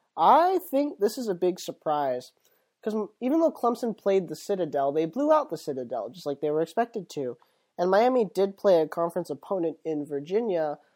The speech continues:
but I don't think that should really make a difference if both teams win like they're supposed to. Like, Miami really struggled with Virginia, i-, and at home, too. They were down early, they were down often,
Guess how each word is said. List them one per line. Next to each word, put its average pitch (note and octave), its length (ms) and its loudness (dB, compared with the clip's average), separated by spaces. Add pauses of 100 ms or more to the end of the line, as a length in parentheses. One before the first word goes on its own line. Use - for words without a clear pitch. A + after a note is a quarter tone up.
(140)
but F3 80 -4
I F#3+ 60 4
don't C#4+ 240 2
think C4 200 0
that F#3 180 -4
should E3+ 200 -8
really F#3 220 0
make F3 200 -2
a E3 40 -2
difference F3 460 -4
if D3 180 -8
both F3 240 0
teams D#3+ 280 -6
win D#3 300 -2
like C3 240 -10
they're B2+ 220 -8
supposed - 600 -4
to. C3+ 160 -4
Like, D#3 240 -4
Miami B3 340 0
really G#3+ 260 0
struggled D#3+ 600 -2
with C3+ 200 -12
Virginia, C3 600 -8 (500)
i-, D#3 100 -6 (120)
and F3 140 0
at A3+ 180 0
home, B3+ 260 2
too. A3+ 360 -4 (280)
They F#3+ 80 -2
were F3 140 0
down G#3 320 0
early, F3+ 400 2
they E3 140 0
were D#3 120 0
down F3+ 300 0
often, F#3+ 640 -2